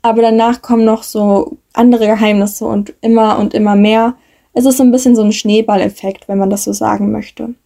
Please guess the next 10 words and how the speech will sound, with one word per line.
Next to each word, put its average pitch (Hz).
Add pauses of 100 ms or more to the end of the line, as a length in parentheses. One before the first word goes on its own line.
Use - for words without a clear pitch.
Aber 220
Graf 220
Olaf 208
ist 202
eben 190
der 196
Haupteffekt 190 (760)
in 220
der 185
Geschichte. -